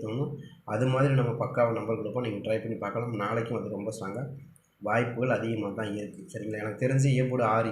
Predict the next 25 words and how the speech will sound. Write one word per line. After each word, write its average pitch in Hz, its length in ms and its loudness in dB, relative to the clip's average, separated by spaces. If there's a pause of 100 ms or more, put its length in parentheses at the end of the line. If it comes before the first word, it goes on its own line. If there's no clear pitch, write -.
(140)
ஏழு, 113 120 -2 (440)
பி 131 160 6
போர்டு 120 200 4
ரெண்டு 117 220 2 (100)
ஜீரோ, 113 200 0 (100)
சி 139 160 0
போர்டு 123 160 2
பார்த்தீங்கன்னா 113 400 -2
மூணு 135 180 4 (160)
ஒண்ணு 120 200 0
அப்படிங்கிற 101 280 -2
நம்பர் 101 200 -4
ரொம்ப 101 180 -4
ஸ்ட்ராங்காக 101 260 -4
இருக்குது. 101 260 -4 (300)
அதை 104 120 0 (120)
தாண்டி 151 400 6
வந்து 131 140 4
பார்த்தீங்கன்னா 127 380 2
ஒன்பதாம் 143 360 6
நம்பருக்கான 107 420 0
சாத்தியக்கூறுகள், 101 600 -4
ஒன்பதாம் 127 280 2
நம்பர் 120 260 -4
நாளைக்கு 104 280 -4